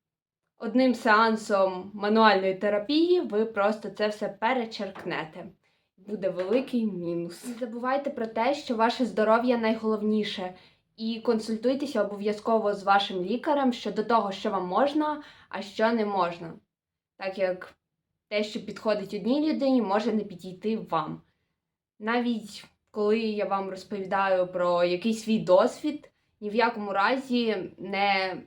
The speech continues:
повторюйте все бездумно. І ситуації можуть бути зовсім не схожими.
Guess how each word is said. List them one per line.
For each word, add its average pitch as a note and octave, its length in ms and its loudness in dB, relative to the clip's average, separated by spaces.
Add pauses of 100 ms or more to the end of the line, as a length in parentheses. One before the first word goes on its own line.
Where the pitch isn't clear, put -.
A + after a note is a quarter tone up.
(960)
повторюйте C4+ 540 6
все A3+ 240 0
бездумно. F3+ 800 -4 (360)
І F#3 300 -12
ситуації G#3+ 580 0
можуть G3+ 340 -2
бути F3+ 220 -6
зовсім G3 400 0
не F#3 100 -6
схожими. E3 600 -2